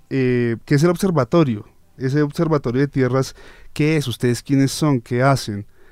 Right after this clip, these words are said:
¿Es lo mismo que un observatorio ciudadano? Porque, digamos, acá ya tuvimos un programa sobre observatorios ciudadanos. Eh, entonces, cuéntenos un poquito acerca de cuál es su labor, cómo se componen,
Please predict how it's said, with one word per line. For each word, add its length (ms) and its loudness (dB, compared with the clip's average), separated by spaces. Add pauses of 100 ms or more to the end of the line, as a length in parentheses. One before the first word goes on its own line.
(200)
¿Es 160 -2
lo 140 4
mismo 240 4
que 100 -2
un 180 6
observatorio 580 0
ciudadano? 840 0
Porque, 240 -6
digamos, 260 -2
acá 160 -4
ya 80 0
tuvimos 260 0
un 120 -2
programa 360 0
sobre 180 0
observatorios 500 -4
ciudadanos. 500 -2 (580)
Eh, 360 0
entonces, 260 0
cuéntenos 340 2
un 60 -2
poquito 280 -4
acerca 260 0
de 80 2
cuál 160 -2
es 60 -6
su 100 -2
labor, 680 2
cómo 220 -4
se 80 -6
componen, 880 -2